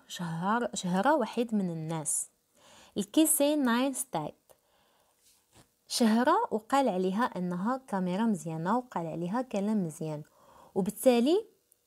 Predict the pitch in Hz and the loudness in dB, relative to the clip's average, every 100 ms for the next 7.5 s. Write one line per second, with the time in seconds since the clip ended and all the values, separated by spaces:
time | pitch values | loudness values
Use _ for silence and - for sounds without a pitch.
0 | _ _ - 226 - 185 160 - - _ | _ _ 2 2 2 0 0 -4 -14 _
1 | - 190 240 320 269 - 196 - 190 247 | -4 6 6 6 2 -2 -2 0 2 2
2 | 294 - 185 202 262 - 170 - 156 147 | 0 -6 -2 0 0 -2 -10 -8 -10 -12
3 | - _ _ - 285 330 - - 208 285 | -16 _ _ 4 6 6 0 -2 0 0
4 | - - 185 175 156 151 147 _ - _ | -2 -6 -6 -4 -6 -8 -12 _ -20 _
5 | - - 214 214 214 220 330 330 - 202 | -8 -2 2 2 4 4 2 -2 -4 -2
6 | 220 262 190 175 254 233 190 180 170 170 | -2 -2 -4 -2 -2 0 -2 -2 -4 -6
7 | - 160 151 143 | -8 -8 -6 -6